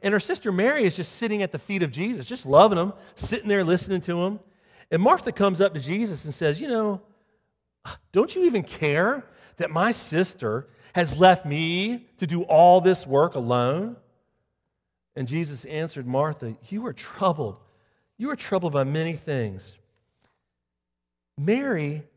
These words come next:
has chosen the good portion." Mary has chosen what is better. Seek the Lord while he may be found.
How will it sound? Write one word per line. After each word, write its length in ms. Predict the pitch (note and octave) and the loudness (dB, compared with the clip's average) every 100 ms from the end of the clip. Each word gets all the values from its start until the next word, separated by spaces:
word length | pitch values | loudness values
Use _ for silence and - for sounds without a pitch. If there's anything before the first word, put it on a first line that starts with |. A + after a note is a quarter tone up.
| - | -14
has 160 | D3 | -14
chosen 720 | - - F#3 F#3+ F3 F3 E3 - _ _ _ _ | -12 -10 -8 -8 -8 -10 -10 -16 _ _ _ _
the 80 | B2 | -14
good 480 | A2+ - E3+ D#3+ - | -14 -10 -8 -8 -6
portion." 520 | C3 A#2 - G2 D#2 _ _ _ _ _ _ _ _ - E3 | -2 -2 -2 -10 -18 _ _ _ _ _ _ _ _ -6 0
Mary 400 | B3+ D#4 D4+ A3 | 2 2 2 2
has 160 | G#3+ | 2
chosen 600 | - A3+ G#3 A3 A3 A3 - - | -2 0 2 2 -2 -4 -6 -12
what 240 | D#3 G3+ G3 | 0 2 4
is 160 | E3+ | 2
better. 600 | C#3+ F#3+ G3 D#3+ F#2+ - - _ _ _ _ | 2 2 4 2 0 -6 -20 _ _ _ _
Seek 560 | - - - G3 G3 F#3+ - E3 | -18 -12 -4 -2 -4 -8 -16 -2
the 120 | F3+ | 0
Lord 640 | E3+ D#3 D3+ B2 B2 B2 | 0 0 0 2 2 0
while 200 | B2 C#3+ | -2 -2
he 220 | A#2+ C#3+ D3+ | -2 -8 -10
may 200 | D3+ D3 | -10 -10
be 160 | D3+ | -12
found. 640 | C#3+ - F3+ G3 F3+ F#2+ | -14 -6 -2 2 2 2